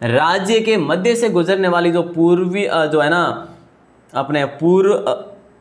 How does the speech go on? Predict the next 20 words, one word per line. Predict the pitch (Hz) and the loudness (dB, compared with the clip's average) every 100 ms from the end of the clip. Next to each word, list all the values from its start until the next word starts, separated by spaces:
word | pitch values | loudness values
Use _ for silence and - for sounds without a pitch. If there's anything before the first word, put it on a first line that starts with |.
| _ _ - | _ _ -4
पूर्वी | 180 220 240 | 0 2 2
देशांतर | 185 170 175 202 196 156 | 0 0 0 -2 0 0
रेखा | 151 165 | -2 -2
है, | 165 | -2
वो | 165 | -2
कौन | 165 127 131 | -2 -2 -4
सी | 131 | -2
है? | 185 190 - - | -2 -2 -8 -6
तो | 185 | -2
दोस्तों, | 214 226 233 | -2 0 -2
ए | - 214 | 0 0
ऑप्शन | 175 180 175 | 0 -2 -2
आप | 151 | -2
सभी | 147 139 | -4 -4
का | 143 | -2
lock | 156 120 123 120 | -2 0 -2 -2
हो | 110 | -2
जाएगा, | 113 117 147 175 - - - _ _ _ - | -2 0 0 -2 -4 -10 -16 _ _ _ -6
चौहत्तर | 139 127 - 165 147 | -2 -2 0 -2 -2
डिग्री। | 107 110 110 110 110 | -4 -4 -2 -4 -4